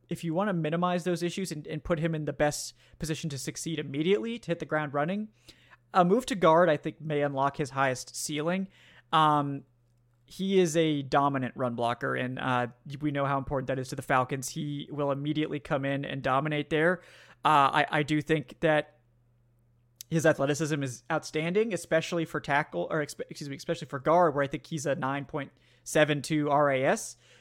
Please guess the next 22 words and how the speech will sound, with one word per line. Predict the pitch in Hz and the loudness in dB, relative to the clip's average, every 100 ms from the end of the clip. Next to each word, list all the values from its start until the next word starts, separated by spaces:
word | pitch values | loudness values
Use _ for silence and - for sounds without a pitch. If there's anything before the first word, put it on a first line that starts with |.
| _ | _
Uh, | - 143 131 | 0 2 2
so | 131 151 | 0 -2
elite | 151 160 180 - _ - | 0 0 -2 -6 _ -4
guard | 165 156 160 170 151 | 4 6 6 4 4
there. | 180 196 202 - - - - | 4 4 0 -8 -20 -12 0
Um, | 151 151 147 143 139 _ _ _ _ | 2 4 2 0 -6 _ _ _ _
he, | - 165 151 151 _ | -8 -6 -6 -8 _
he, | - 156 156 156 | -14 -6 -4 -2
I | 160 | -2
think, | 151 247 - - | -2 -4 -6 -2
actually | 190 202 202 | 0 0 0
has | 190 - | 0 0
pretty | - 208 - - | -4 -6 -8 -18
clean | - 180 180 185 | -8 -2 0 0
technique, | 175 190 - 156 175 170 | 0 0 0 -2 -4 -4
especially | - - 156 165 156 | -2 -2 -2 -2 -2
as | 151 | -2
a | 139 | -2
run | 147 165 | -2 2
blocker. | 175 170 180 175 | 2 2 2 0
I | |
think | 160 - | 0 -6